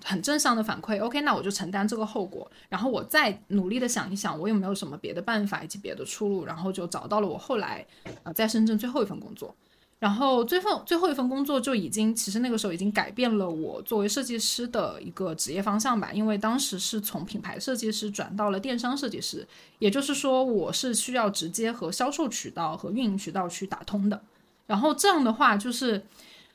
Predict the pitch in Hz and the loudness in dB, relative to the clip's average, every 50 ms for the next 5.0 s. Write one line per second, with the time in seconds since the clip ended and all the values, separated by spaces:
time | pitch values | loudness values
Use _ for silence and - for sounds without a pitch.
0 | _ _ _ - 220 214 208 202 202 202 202 320 311 320 330 320 339 330 311 - | _ _ _ 4 6 8 8 8 8 6 6 4 4 4 4 6 6 6 6 6
1 | - 220 202 202 202 254 247 233 214 208 247 226 - 220 240 269 277 294 269 208 | 4 4 4 4 4 2 2 2 2 0 -2 -2 -2 2 2 2 2 4 2 2
2 | 175 175 - - 254 254 - - - 190 170 170 190 214 220 233 233 - 269 247 | 2 2 0 0 0 2 2 2 2 0 -2 -2 0 0 2 2 2 0 2 2
3 | 220 202 190 196 180 160 165 190 - - 349 254 190 160 180 - 294 311 339 - | 2 2 0 0 -2 -4 -4 -2 0 0 2 2 2 0 0 0 0 0 0 0
4 | 226 185 196 - - 240 - - - 165 - - - 190 185 175 151 - - - | 0 -2 -2 -2 -4 -8 -6 -6 -10 -8 -8 -6 -4 -4 -2 -2 -4 -6 -8 -12